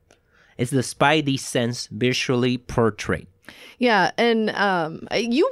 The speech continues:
Speaker 2: had actually brought up a good point when we were speaking before the recording about these meta narratives with these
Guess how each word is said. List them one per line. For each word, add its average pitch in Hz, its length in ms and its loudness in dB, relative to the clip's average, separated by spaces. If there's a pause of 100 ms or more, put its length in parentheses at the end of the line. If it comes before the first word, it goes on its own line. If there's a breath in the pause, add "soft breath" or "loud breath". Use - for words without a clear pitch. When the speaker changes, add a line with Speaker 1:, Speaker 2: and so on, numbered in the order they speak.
Speaker 2:
had 359 80 2
actually 277 320 0
brought 247 200 4
up 240 140 0
a 226 40 2
good 214 220 0
point 240 240 2
when 208 140 2
we 202 100 2
were 190 140 2
speaking 196 440 -2
before 269 360 2
the 254 100 0
recording 185 680 0
about 185 760 2
these 190 600 -6 (560)
meta 202 640 2
narratives 190 640 2
with 185 160 -2
these 185 180 -2